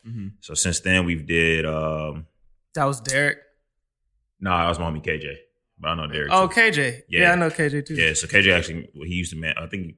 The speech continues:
Speaker 2: manages Nebuchadnezzar. I don't know what his
Speaker 3: Yeah, I'm on
Speaker 2: situation is
Speaker 3: text
Speaker 2: now.
Speaker 3: with him right now, actually.
Speaker 2: Yeah. Um, so then after that, we did Swoosh God, we did Trippie Redd's album release and after party,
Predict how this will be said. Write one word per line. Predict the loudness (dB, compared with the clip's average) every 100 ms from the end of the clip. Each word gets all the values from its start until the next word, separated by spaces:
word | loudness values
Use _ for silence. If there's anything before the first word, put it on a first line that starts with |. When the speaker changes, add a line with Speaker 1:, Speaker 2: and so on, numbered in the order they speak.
| _
Speaker 2:
manages | -10 -10 -10 -12 -14 -12
Nebuchadnezzar. | -12 -12 -14 -18 -14 -12 -8
I | -8
don't | -4
know |
what | 0
his | 2
Speaker 3:
Yeah, | 2
I'm | 2
on | 0 0
Speaker 2:
situation |
is | -2
Speaker 3:
text | -2
Speaker 2:
now. | -2
Speaker 3:
with | -6
him | -10
right | -12 -12
now, | -10
actually. | -12 -6 -2
Speaker 2:
Yeah. | 0 -2 -6 -10 -2
Um, | 2 4 4 4 2 -2 0
so | 4
then | 8
after | 8 6 6
that, | 8 8
we | 6
did | 6 8 8 8 6 2 -10 _ _ _ -10 -4
Swoosh | -2 0 0
God, | 6 8 8 8 6 2 -4 _ _ -10
we | -6
did | -2 -2
Trippie | -2 -4 0
Redd's | 4 6 8 6 6 2
album | 4 4 4
release | 2 2 2 0
and | 2
after | 2 2 2
party, | 4 4 0